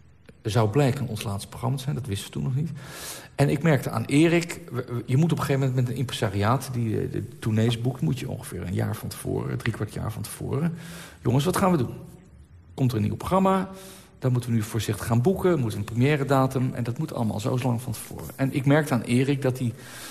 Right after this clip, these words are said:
ik had al een paar keer gezegd, "Kom, we moeten even vergaderen, we zitten, eh, iedere dag." "Ja, ja, ja, ja, ja." En stelde het een beetje uit. En toen dacht ik op een gegeven moment, "Nou, nu... We gaan er één maken of we gaan er één niet maken." Ik bedoel, dat, zo simpel is het. En we gingen die avond,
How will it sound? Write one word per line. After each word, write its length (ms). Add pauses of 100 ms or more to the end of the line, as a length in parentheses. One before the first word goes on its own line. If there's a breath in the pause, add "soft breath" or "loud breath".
(140 loud breath)
ik 100
had 100
al 60
een 60
paar 140
keer 80
gezegd, 240
"Kom, 180
we 60
moeten 180
even 120
vergaderen, 580
we 60
zitten, 420
eh, 100
iedere 180
dag." 320 (500 loud breath)
"Ja, 200
ja, 140
ja, 180
ja, 100
ja." 280
En 120
stelde 240
het 80
een 60
beetje 240
uit. 260
En 80
toen 120
dacht 220
ik 100
op 140
een 60
gegeven 160
moment, 280
"Nou, 200
nu... 220 (1300)
We 80
gaan 140
er 60
één 140
maken 320
of 140
we 60
gaan 200
er 100
één 140
niet 160
maken." 340
Ik 80
bedoel, 260
dat, 200
zo 220
simpel 300
is 160
het. 140 (680 loud breath)
En 80
we 80
gingen 300
die 140
avond, 480